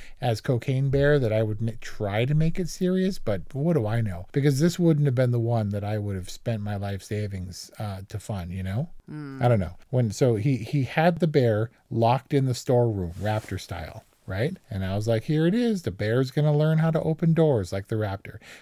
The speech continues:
Speaker 1: But it doesn't. It knocks the door off the hinges. But that door opened inward.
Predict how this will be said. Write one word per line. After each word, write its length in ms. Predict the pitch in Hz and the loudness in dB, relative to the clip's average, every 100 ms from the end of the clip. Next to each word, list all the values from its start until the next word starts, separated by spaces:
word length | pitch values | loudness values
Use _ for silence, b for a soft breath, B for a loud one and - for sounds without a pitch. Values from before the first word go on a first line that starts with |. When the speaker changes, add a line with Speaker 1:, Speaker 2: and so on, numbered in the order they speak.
| _ | _
Speaker 1:
But 80 | 160 | 2
it 60 | |
doesn't. 260 | 185 165 120 | 6 4 4
It 80 | 92 | -2
knocks 380 | 104 120 120 | 0 0 -2
the 80 | - | -6
door 320 | 113 113 107 | -2 0 2
off 140 | 107 107 | 0 -2
the 80 | 92 | -2
hinges. 360 | 147 123 85 | 0 0 -6
But 160 | - 120 | -6 0
that 220 | 220 254 | 0 2
door 280 | 175 185 175 | 2 2 4
opened 360 | 147 151 127 104 | 2 2 -2 -2
inward. 440 | 139 156 110 82 | 0 0 0 -4